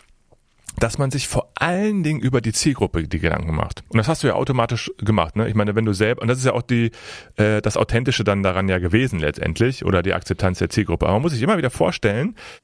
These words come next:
wie bin ich selber eigentlich drauf, wenn ich irgendwen anders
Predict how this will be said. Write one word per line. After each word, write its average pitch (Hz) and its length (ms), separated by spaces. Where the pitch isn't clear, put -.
wie 131 420
bin 143 280
ich - 180
selber 110 520
eigentlich 95 400
drauf, 90 720
wenn 110 300
ich 110 340
irgendwen 147 720
anders 123 920